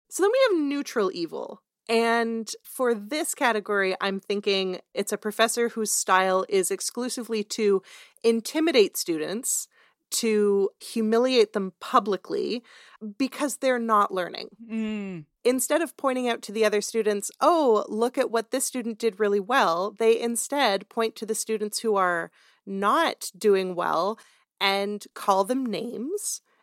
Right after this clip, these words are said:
Speaker 1: and make everybody in the class pay attention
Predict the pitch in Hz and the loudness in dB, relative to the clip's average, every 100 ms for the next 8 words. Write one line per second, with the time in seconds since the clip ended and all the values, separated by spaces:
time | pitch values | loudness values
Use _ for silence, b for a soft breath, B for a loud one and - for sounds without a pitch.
0 | _ 208 202 202 - 202 196 - 190 214 | _ 2 2 -2 -4 -4 -2 -2 0 0
1 | 226 254 254 247 - 185 165 208 - - | 0 -2 -2 -4 0 4 4 2 -4 -8
2 | - _ _ _ _ _ 208 220 254 208 | -12 _ _ _ _ _ 2 2 2 -2
3 | 180 190 175 180 | -4 -4 -6 -6